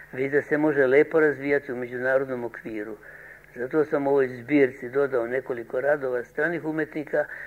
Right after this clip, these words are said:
da je to označi pravac razvitka. Verujem da će ovaj moj skromni doprinos pomoći mlađima,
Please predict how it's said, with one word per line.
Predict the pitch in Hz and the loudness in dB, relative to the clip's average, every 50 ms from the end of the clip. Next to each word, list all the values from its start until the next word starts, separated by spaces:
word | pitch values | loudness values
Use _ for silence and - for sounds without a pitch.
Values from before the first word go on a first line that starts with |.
| - - | -16 -10
da | - 131 | -4 -4
je | 127 131 | -2 -2
to | 127 - - 170 165 165 - - | -4 0 4 4 4 4 4 0
označi | - 139 143 139 139 147 147 143 131 - - 143 - - - - - - - | -2 -2 -2 -2 -2 -2 0 -2 -2 -4 -8 -14 -14 -14 -18 -20 -18 -16 -10
pravac | - 120 123 135 135 139 143 143 127 - - - - - 160 | -4 2 4 4 4 6 4 2 2 0 -6 -16 -10 -6 -4
razvitka. | 147 127 117 120 120 113 110 113 - - - 135 - - - - - - - - - - - - - - - - - | -4 -4 -4 -6 -8 -8 -8 -10 -10 -8 -8 -8 -10 -10 -18 -20 -20 -20 -20 -20 -20 -20 -20 -20 -20 -20 -20 -20 -10
Verujem | 139 127 151 165 156 151 139 123 117 | 0 4 6 6 6 6 4 0 -2
da | - 120 117 | -6 -8 -8
će | - - 143 | -6 -4 -2
ovaj | 139 127 | -2 -2
moj | 127 127 123 113 | -2 -4 -6 -8
skromni | - - - 135 127 120 113 101 98 | -8 -6 -4 -4 -2 -2 -4 -8 -8
doprinos | 104 113 117 117 - 135 135 135 143 151 151 - - - - - - - - - | -4 -4 -4 -4 -4 -6 -6 -4 -4 -6 -6 -8 -12 -18 -20 -20 -20 -20 -18 -12
pomoći | - 135 139 147 151 156 - 156 135 | -10 -6 -2 -2 -2 -2 -2 -6 -8
mlađima, | 120 113 117 127 131 131 135 143 147 151 156 - | -4 -2 -2 -2 -2 -2 -4 -6 -4 -4 -4 -6